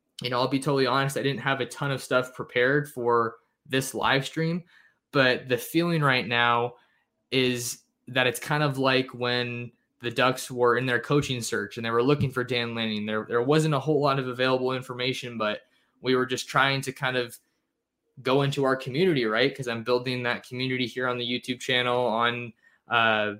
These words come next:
the Ducks Dish podcast, uh, over on Ducks Digest. And, um, we're just kind of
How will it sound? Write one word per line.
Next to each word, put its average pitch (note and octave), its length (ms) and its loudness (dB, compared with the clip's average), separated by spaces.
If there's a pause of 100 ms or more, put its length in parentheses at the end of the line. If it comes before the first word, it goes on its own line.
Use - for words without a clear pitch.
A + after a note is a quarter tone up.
the A2+ 60 -12
Ducks A#2+ 220 0
Dish G#2+ 220 -4
podcast, C#3 920 2
uh, A2 260 0
over A#2 300 2
on A2+ 280 0
Ducks A2 240 -4
Digest. B2+ 720 4 (440)
And, A2 360 0
um, G#2+ 280 0
we're A2 140 -2
just C3 240 -4
kind C3 160 0
of A2+ 140 -2